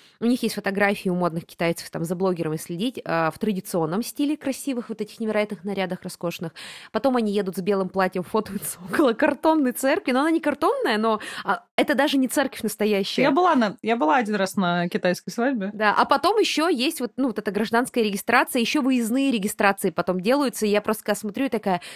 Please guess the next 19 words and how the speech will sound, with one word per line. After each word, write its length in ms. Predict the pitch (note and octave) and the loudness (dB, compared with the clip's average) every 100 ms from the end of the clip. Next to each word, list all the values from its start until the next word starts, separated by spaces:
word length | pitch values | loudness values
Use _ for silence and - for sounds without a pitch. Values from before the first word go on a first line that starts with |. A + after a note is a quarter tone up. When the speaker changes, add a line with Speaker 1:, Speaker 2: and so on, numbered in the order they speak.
| - | -6
Speaker 1:
"Пипец, 340 | A#3+ C4 B3 | 0 0 0
я 100 | A3 | -2
прям 180 | G3+ G#3+ | 0 0
вижу, 220 | A3+ C#4+ | 0 -2
как 200 | - G3+ F#3 | -2 -2 0
деньги, 480 | A#3 C#4 G3 F#3+ - - - | 0 0 2 0 0 -10 -2
мои 280 | A#3 D4 C4+ | 2 2 2
деньги 300 | A3+ B3 G#3+ | 0 0 0
в 80 | - | 0
кармане 420 | G#3+ A3 D#4 D4 | 0 2 2 0
на 100 | G#3+ | 0
карте 360 | A#3 G#3 - | 0 0 -2
исчезают 560 | F3+ - G#3 A3+ G#3+ F#3+ | -6 -2 2 4 4 0
от 80 | - | 0
того, 220 | G3 A#3+ | 2 2
что 160 | - A3 | 2 0
им 120 | F#3+ | 2
больно 360 | G3 G#3 F#3 E3 | 2 2 2 0
видеть, 300 | A3+ G#3+ | -2 -4